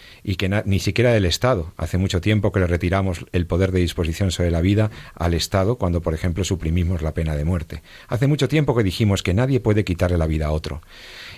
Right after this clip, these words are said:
Y hace mucho tiempo que declaramos que la vida inocente era intangible y que era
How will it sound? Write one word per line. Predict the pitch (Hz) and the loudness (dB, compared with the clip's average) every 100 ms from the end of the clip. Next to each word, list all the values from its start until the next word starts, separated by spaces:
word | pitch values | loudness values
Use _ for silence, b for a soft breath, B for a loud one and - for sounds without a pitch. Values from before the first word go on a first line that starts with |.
| - | -2
Y | 107 113 | 2 2
hace | 123 127 | 2 0
mucho | 123 120 | 0 -2
tiempo | 107 104 110 | 0 0 0
que | 101 87 82 | 0 0 0
declaramos | 85 82 85 90 87 - B B | -2 -2 0 0 -2 -6 B B
que | 92 | 0
la | 85 | 2
vida | 95 110 | 4 2
inocente | 110 - 90 85 87 - | 2 0 -2 -2 -4 -2
era | 92 92 92 - - | 0 0 -2 -8 -4
intangible | 110 107 110 - - 101 95 - 101 90 82 78 - | 0 0 -2 -8 -4 -2 -2 -4 -2 0 -2 -4 -8
y | 87 | -6
que | 85 | -4
era | 85 87 | -4 -4